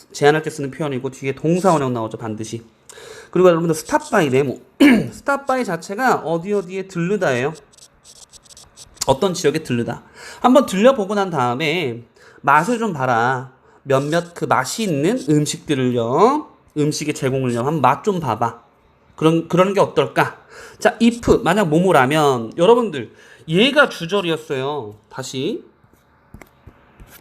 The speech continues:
여기서부터 여기까지가 이제 주절이고요. 여기 접속사 나왔으니까 이거 이제 무슨 절이라고 이런 것들을 부사절이라고 합니다. 아시겠죠, 이제?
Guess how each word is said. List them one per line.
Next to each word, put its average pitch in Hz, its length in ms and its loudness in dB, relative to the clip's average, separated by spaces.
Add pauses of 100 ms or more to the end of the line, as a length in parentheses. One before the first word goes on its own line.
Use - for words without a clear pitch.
(380)
여기서부터 214 520 4
여기까지가 180 420 0
이제 165 120 -6
주절이고요. 143 1040 -2
여기 151 180 -2
접속사 170 420 -2
나왔으니까 185 400 2
이거 135 140 -4
이제 131 120 -8
무슨 147 300 -6
절이라고 165 300 0
이런 123 140 -2
것들을 180 400 -4 (680)
부사절이라고 160 1300 0
합니다. 123 400 -10
아시겠죠, 156 420 -4
이제? 135 480 -2